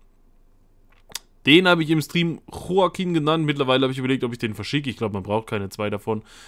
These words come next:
Denn nach dem Stream beim Tauschen für einen Glücks-Teddy Ursa zum Entwickeln, dass es auch noch ein, äh, Eintrag wird, ein Glückseintrag, dann wenigstens war's auch einfach ein Hunderter.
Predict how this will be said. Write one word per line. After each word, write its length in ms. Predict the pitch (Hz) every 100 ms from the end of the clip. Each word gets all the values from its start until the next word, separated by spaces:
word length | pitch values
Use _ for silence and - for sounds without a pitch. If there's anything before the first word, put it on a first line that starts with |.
| -
Denn 100 | 110
nach 180 | 113 139
dem 160 | 160 139
Stream 400 | - 147 165 160 - - -
beim 320 | 113 123 117 - -
Tauschen 560 | 120 120 180 262 294
für 220 | 320 165 127
einen 240 | 139 131
Glücks-Teddy 840 | 165 269 - - - - 185 170
Ursa 560 | - 214 269 160 151 156
zum 240 | - 277
Entwickeln, 540 | 202 135 143 147 156 175
dass 160 | 147
es 140 | 143 -
auch 240 | 175 196
noch 160 | 156 117
ein, 400 | 127 131 127 120 - - _ _ _
äh, 640 | - 135 131 131 127 123 113
Eintrag 500 | 147 180 156 139 131
wird, 220 | 156 208
ein 160 | 143 131
Glückseintrag, 840 | 202 - 95 135 131 131 143 147
dann 240 | 147 151 147
wenigstens 680 | 156 170 - 180 214 - - - - - - -
war's 180 | 107 -
auch 180 | 190 190
einfach 260 | 123 113
ein 80 | 110
Hunderter. 440 | 131 120 104 98